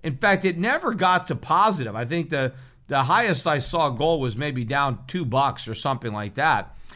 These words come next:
And then it turned down, and it closed down about six dollars on the day. But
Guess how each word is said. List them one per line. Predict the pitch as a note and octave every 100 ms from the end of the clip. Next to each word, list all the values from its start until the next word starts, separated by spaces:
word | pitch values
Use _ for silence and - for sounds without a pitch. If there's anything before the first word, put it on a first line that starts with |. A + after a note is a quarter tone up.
| - -
And | F#3 G3+
then | B3+
it | G#3 -
turned | - F#3+ D3
down, | D3 G3+ F3+ B2+
and | C#3 D#3+
it | -
closed | F#3+ G#3+ F#3 B2+
down | E3+ E3+ D3
about | C#3 C3
six | - - G3+ C#3
dollars | D#3+ E3+ E3 C3+
on | C#3 C3+
the | A#2+
day. | G#2 D3+ G#3 A2 - - - - - -
But | G3+ F#3 -